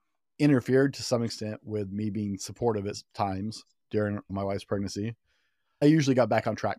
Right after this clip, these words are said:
pretty quick, but you start looking at the world differently. I had a coworker ask me, I knew the guy long enough that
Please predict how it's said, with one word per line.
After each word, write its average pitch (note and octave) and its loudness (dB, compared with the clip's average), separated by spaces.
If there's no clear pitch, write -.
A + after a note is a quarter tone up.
pretty G#2 -2
quick, G2 -6
but C3 0
you C#3+ 0
start D3+ 4
looking C3+ 4
at B2 0
the A#2+ 0
world A#2+ 0
differently. G#2 -2
I B2 4
had B2+ 8
a A2 0
coworker C3 0
ask G#2+ 0
me, G2 -4
I B2+ 8
knew B2+ 8
the C3 4
guy A#2 8
long G#2+ 2
enough G#2 -2
that G2+ -4